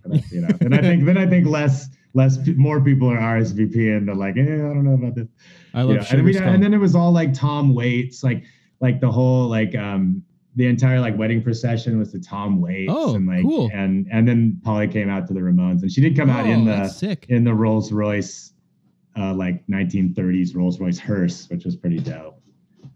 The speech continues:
Speaker 1: um, that they have on, and which was one of her, like, her demands, like, when we, when we booked the venue,
Speaker 2: <laughs>
Speaker 1: and she was like, "So, uh, we're gonna do this, but we're getting the hearse," and, like, the lady's like, "Well, yeah, we'll see if we can, like, fix it up," and, like, she's like, "No, no, no,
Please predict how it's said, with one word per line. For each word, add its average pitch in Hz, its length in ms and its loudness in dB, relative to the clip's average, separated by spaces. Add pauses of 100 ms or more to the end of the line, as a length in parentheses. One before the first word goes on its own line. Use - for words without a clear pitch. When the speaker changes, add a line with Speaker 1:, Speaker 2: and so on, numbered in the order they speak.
(180)
Speaker 1:
um, 85 300 -2
that 85 140 2
they 87 100 0
have 85 260 -2
on, 85 260 0
and 92 140 0
which 135 160 4
was 151 100 4
one 165 160 4
of 156 100 4
her, 147 120 2
like, 131 240 0 (340)
her 135 120 4
demands, 113 640 0
like, 110 200 0
when 117 200 2
we, 110 260 0
when 127 180 4
we 123 100 2
booked 127 340 2
the 143 80 4
venue, 104 580 0 (280)
Speaker 2:
<laughs> - 240 -4
Speaker 1:
and 131 200 2
she 147 140 2
was 139 160 4
like, 117 320 -4 (240)
"So, 139 400 2
uh, 127 220 2
we're 127 100 4
gonna 170 160 4
do 175 160 4
this, 131 160 0
but 120 160 -2
we're 117 80 0
getting 131 300 2
the 160 100 4
hearse," 117 560 -2
and, 135 100 2
like, 117 200 0
the 113 80 -2
lady's 110 320 0
like, 117 260 -2
"Well, 233 180 2
yeah, 233 240 2
we'll 226 160 2
see 247 220 2
if 180 100 0
we 214 100 2
can, 175 300 2
like, 165 180 2
fix 175 300 0
it 156 80 0
up," 151 280 -2
and, 131 100 2
like, 127 160 2 (300)
she's 139 120 2
like, 131 140 2
"No, 160 160 4
no, 175 80 6
no, 104 320 -2